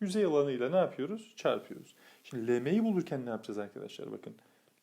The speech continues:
L M bulunurken tam ortasındaki basınç H D G kadar, H derinliğinde.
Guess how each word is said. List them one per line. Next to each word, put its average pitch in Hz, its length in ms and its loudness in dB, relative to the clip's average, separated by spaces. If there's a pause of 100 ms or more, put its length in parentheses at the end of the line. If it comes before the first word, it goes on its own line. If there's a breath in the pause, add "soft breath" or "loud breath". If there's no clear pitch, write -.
(180)
L 110 240 2
M 160 260 2
bulunurken 139 560 -2
tam 254 200 2
ortasındaki 160 600 -2
basınç 220 280 -6
H - 260 -2
D 214 100 2
G 196 240 2
kadar, 131 380 -2
H - 300 -4
derinliğinde. 107 680 -4